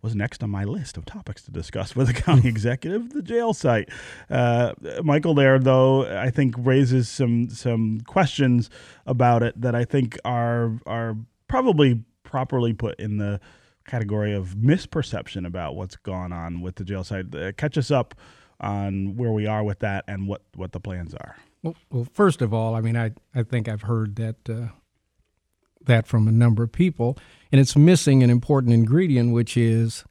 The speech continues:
Speaker 2: cost. There's a ton of money that's been put in this existing jail site, and a ton of work has been done. Uh,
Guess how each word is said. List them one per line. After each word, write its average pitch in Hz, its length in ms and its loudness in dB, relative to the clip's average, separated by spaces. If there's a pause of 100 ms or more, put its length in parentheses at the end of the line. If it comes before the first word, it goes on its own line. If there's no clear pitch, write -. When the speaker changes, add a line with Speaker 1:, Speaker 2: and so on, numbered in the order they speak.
(180)
Speaker 2:
cost. - 720 -2 (420)
There's 120 260 2
a 110 80 2 (120)
ton 170 240 2
of 151 100 2
money 127 360 6
that's 120 280 0
been 120 240 0
put 135 240 2
in 131 360 6 (160)
this 120 220 0
existing 117 500 2
jail 135 220 4
site, 107 360 -4 (400)
and 160 120 8
a 156 40 4
ton 139 220 6
of 123 60 8
work 120 200 4
has 107 140 4
been 120 160 8
done. 120 300 6 (760)
Uh, 117 640 0